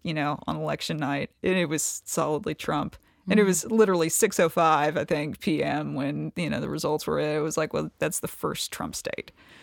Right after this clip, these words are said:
Speaker 1: And, uh, it was, yeah, it's, it's added another layer of complication to, to a story that I, I think traditionally has always been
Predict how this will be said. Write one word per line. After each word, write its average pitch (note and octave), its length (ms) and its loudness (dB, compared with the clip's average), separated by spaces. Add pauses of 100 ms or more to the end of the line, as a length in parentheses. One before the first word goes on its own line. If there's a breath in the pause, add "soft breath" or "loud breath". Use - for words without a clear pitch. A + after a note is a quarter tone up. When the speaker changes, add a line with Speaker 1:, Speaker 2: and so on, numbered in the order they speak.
(400 loud breath)
Speaker 1:
And, D3 500 -2
uh, C#3+ 420 -2
it - 160 -2
was, - 540 -6 (1040)
yeah, D3+ 260 2 (100)
it's, F3+ 180 0
it's - 240 -2
added E3+ 300 2
another F3 480 0
layer E3 460 2
of - 200 -6
complication D#3 920 -2
to, D#3+ 460 -2
to - 200 -4
a D#3+ 80 -2
story F3 460 0
that D#3+ 260 0 (380)
I, E3+ 160 0
I E3+ 80 2
think D#3+ 260 -4
traditionally E3 600 -4
has E3+ 180 -2
always D#3+ 340 -2
been - 340 -4